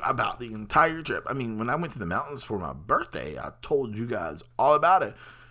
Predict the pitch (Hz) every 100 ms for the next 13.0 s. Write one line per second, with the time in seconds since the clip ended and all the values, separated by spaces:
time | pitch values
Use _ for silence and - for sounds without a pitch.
0 | _ 135 120 107 104 104 - - _ 123
1 | 117 117 113 107 _ _ _ - 117 135
2 | 127 - _ _ _ - 156 202 180 196
3 | 202 107 90 - - - - 120 135 123
4 | - - - - 135 147 139 123 120 98
5 | 131 139 160 127 104 98 - - 113 87
6 | 127 117 131 151 123 127 - - 156 135
7 | 95 - - - - - - - 131 143
8 | 160 170 147 120 135 131 139 147 131 151
9 | 214 - 135 104 107 101 - _ - _
10 | 110 127 139 135 135 120 120 208 - 120
11 | 104 - - - _ - 127 139 123 123
12 | 131 156 156 135 135 131 123 131 127 113